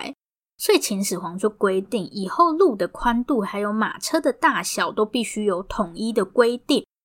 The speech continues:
另外，二点零版本的信使也变得更普及，在全国各地都有大大小小的驿站，就是让这些信使马车休息的地方。大家也会在这里把信件交给下一棒，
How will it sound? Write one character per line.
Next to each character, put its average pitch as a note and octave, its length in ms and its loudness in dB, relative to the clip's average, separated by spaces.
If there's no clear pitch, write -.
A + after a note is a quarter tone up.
另 G#4 160 -4
外， G#4+ 120 0
二 E4+ 80 4
点 F#3+ 180 0
零 F3+ 160 -6
版 F#3+ 240 -2
本 F3 160 0
的 E3 80 -10
信 F#3 300 -2
使 - 200 -6
也 F3 120 -6
变 A#3 240 0
得 A3 120 -8
更 G#3+ 280 0
普 - 240 -4
及， F3+ 380 -12
在 C4+ 180 0
全 A3+ 380 -2
国 D4+ 180 4
各 D#4 220 4
地 D4 200 0
都 A3+ 200 0
有 F#3+ 100 -2
大 G3+ 240 -2
大 F#3+ 180 -2
小 F3 240 -6
小 F3+ 200 -6
的 - 160 -12
驿 A3+ 260 -4
站， - 260 -4
就 A#3 140 -8
是 B3 100 -4
让 A#3 220 0
这 A3 140 -6
些 G3+ 200 -2
信 F#3 320 -2
使 - 280 -6
马 D#3+ 240 -8
车 G#3 200 -2
休 G#3+ 240 0
息 A3 160 -6
的 F3+ 120 -8
地 G#3+ 200 -6
方。 B3 320 -2
大 F#4 100 4
家 F4+ 120 2
也 B3+ 100 0
会 A3 140 0
在 A3 160 0
这 A3 240 0
里 F3 120 -6
把 - 220 -8
信 G3+ 320 -2
件 F#3+ 260 2
交 G#3+ 220 0
给 D#3 160 -2
下 G3+ 260 -2
一 F3 80 -4
棒， G3 240 -2